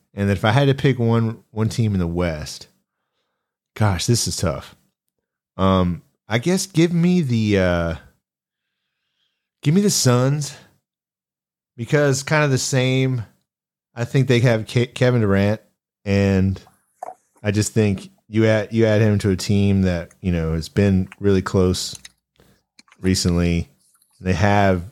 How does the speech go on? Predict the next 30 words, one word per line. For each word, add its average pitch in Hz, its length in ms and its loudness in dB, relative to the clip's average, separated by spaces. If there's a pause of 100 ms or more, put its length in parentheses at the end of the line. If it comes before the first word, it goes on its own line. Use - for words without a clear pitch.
talent, 90 480 0 (1080)
so, 95 520 0 (640)
uh, 98 220 -6
it 113 120 2
would 120 80 2
be 113 100 2
fun 127 240 2
to 113 80 2
see 117 200 2
him 110 200 2
go 104 160 2
off, 98 220 0 (280)
go 110 120 2
up 98 120 0
against 95 300 0
the 90 60 -2
Warriors 92 560 0 (220)
in 92 120 -2
the 87 80 0
Western 90 300 -2
Conference 87 300 -4
Finals. 92 360 0
That 90 80 -2
would 92 80 -2
be 90 100 -2
a 87 40 -2
fun 87 240 -6
matchup 87 380 -8
to - 100 -12
watch. 87 440 -12